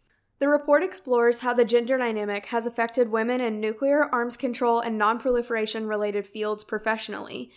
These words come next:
and how it continues to affect policymaking today.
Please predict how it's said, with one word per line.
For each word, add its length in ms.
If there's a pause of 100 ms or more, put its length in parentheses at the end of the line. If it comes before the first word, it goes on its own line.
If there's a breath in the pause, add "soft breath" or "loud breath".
(160 loud breath)
and 140
how 200
it 100
continues 540
to 120
affect 400
policymaking 720
today. 480